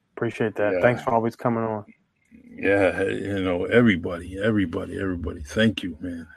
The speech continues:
Speaker 2: It's,
Speaker 1: Yeah.
Speaker 2: um, so I believe this is from the first round draft pick here.
Speaker 1: Mm-hmm.
Speaker 2: Great podcast, gentlemen. Love this. Awesome. And
Speaker 1: thank you, Donna. I appreciate that.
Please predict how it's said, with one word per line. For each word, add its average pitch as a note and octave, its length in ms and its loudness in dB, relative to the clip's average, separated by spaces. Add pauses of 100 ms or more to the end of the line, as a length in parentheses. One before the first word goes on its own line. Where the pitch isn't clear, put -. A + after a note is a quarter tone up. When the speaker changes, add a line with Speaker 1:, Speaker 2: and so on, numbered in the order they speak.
Speaker 2:
It's, - 260 -10
Speaker 1:
Yeah. F#2+ 240 -4
Speaker 2:
um, - 140 -8 (1120)
so F2 380 -4 (440)
I - 40 -12
believe G2+ 360 -4
this G2 200 -2
is - 80 -6
from F#2 320 -2
the E2+ 60 -6
first F#2 400 2
round F#2+ 220 0
draft F#2 320 0
pick - 240 -2
here. G#2 280 4 (760)
Speaker 1:
Mm-hmm. C3 340 4
Speaker 2:
Great A2 200 0
podcast, G2 720 4
gentlemen. F#2+ 480 -2
Love F#2 220 0
this. G2 180 -2 (300)
Awesome. F2 520 -8 (520)
And F#2 480 -8 (1120)
Speaker 1:
thank A#2+ 240 4
you, A#2+ 60 0
Donna. A#2 420 0
I A2+ 40 -4
appreciate A2+ 560 -2
that. A#2+ 260 2